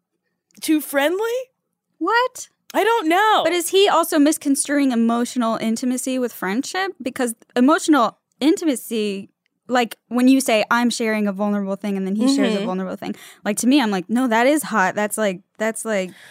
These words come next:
Speaker 1: But maybe it's, like, a friendship thing. We're like, "Hey, man, I'm sad today. <laughs> You wanna know why?"
Speaker 2: No.
Speaker 1: "Oh, yeah, bro. Okay."
Speaker 2: <laughs> That, to me, that's, like,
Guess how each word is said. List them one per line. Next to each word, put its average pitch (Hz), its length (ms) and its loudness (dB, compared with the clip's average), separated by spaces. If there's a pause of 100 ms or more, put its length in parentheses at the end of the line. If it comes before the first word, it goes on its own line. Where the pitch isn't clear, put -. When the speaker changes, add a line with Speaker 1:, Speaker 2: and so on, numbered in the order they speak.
(120)
Speaker 1:
But 254 120 2
maybe 254 220 2
it's, 320 140 0
like, 330 120 0
a 311 80 -4
friendship 269 460 0
thing. 254 180 0
We're 226 120 2
like, 220 180 0
"Hey, 202 160 -4
man, 214 460 0
I'm 269 160 0
sad 214 340 0
today. 190 460 -4
<laughs> - 40 -2
You 294 120 4
wanna 277 220 4
know 269 140 4
why?" 294 420 2
Speaker 2:
No. 571 360 0
Speaker 1:
"Oh, 392 400 0
yeah, 269 220 2
bro. 269 480 2
Okay." 320 580 0
Speaker 2:
<laughs> - 60 0 (320)
That, 494 140 2 (160)
to 440 140 -2
me, 440 80 -4 (120)
that's, 440 160 0
like, 359 180 0